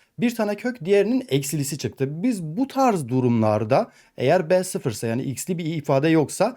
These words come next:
ve A ve C de ters işaretli ise mesela bakın bir ile eksi dokuz birbirlerinin ters işaretlisi yani A ile C ters işaretli ise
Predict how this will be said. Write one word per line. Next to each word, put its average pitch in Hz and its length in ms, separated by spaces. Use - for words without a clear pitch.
ve 156 260
A 214 280
ve 208 180
C 202 200
de 139 160
ters 208 320
işaretli 165 540
ise 135 220
mesela 165 220
bakın 151 280
bir 170 160
ile 151 80
eksi 131 360
dokuz 165 400
birbirlerinin 165 400
ters 151 260
işaretlisi 107 640
yani 117 260
A 139 200
ile 127 140
C 196 160
ters 185 300
işaretli 113 420
ise 202 260